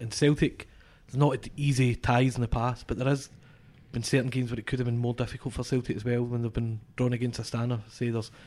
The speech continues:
maybe more challenging ties, and that could be the season where the, like, it doesn't go their way. Like, Cluj could be the first team out of the group. Preferably you'd like a team like Lincoln Red Imps or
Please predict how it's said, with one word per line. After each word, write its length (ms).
maybe 160
more 140
challenging 460
ties, 300
and 100
that 180
could 300
be 80
the 80
season 300
where 100
the, 160
like, 180
it 80
doesn't 220
go 180
their 180
way. 180
Like, 140
Cluj 320
could 160
be 80
the 80
first 240
team 140
out 60
of 40
the 60
group. 280
Preferably 460
you'd 120
like 240
a 20
team 240
like 120
Lincoln 340
Red 200
Imps 320
or 220